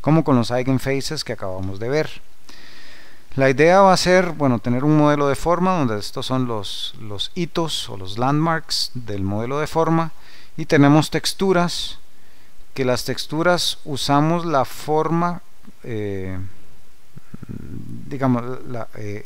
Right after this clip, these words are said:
lo que nos diga el modelo de forma lo usamos para adaptar la textura a esta silueta o, o usar, vamos a ver, ¿no? Eh,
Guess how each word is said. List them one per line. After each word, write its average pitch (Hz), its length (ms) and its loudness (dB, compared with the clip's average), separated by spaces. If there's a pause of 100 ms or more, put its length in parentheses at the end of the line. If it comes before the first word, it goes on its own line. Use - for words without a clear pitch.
lo 120 180 -4
que 123 100 0
nos 120 200 2
diga 170 200 0
el 190 80 4
modelo 160 340 2
de 165 80 2
forma 160 380 2
lo 123 120 -2
usamos 135 400 -2
para 120 200 -2
adaptar 113 400 -4
la 139 120 0
textura 120 720 -2
a 113 80 -4
esta 123 260 -4
silueta 143 520 -2 (640)
o, 113 80 -4
o 120 180 -4
usar, 131 460 0 (300)
vamos 117 200 0
a 117 60 0
ver, 98 140 -2
¿no? 107 100 -4 (600)
Eh, 117 160 -6